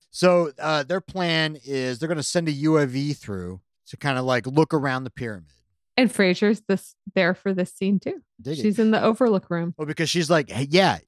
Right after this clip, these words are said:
Speaker 1: you guys, you can't take anyone back in there. If there's st-, it's still radioactive. You can't,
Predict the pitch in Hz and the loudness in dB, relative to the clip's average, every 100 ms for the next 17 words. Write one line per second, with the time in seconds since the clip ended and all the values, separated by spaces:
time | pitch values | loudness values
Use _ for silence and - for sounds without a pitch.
0 | - 139 165 160 - 139 - 160 208 - | -10 -2 0 -2 -8 -18 -4 -2 -2 -4
1 | 185 170 160 156 160 156 202 175 101 92 | -4 -2 0 2 2 2 -2 -2 -4 -6
2 | 151 135 175 - - 196 156 - - 175 | -8 -4 -4 -4 -6 -8 -8 -6 -6 -2
3 | 180 151 170 170 170 180 196 - 123 - | -2 2 0 2 2 4 2 0 -8 -10
4 | - 170 170 | -6 -4 -4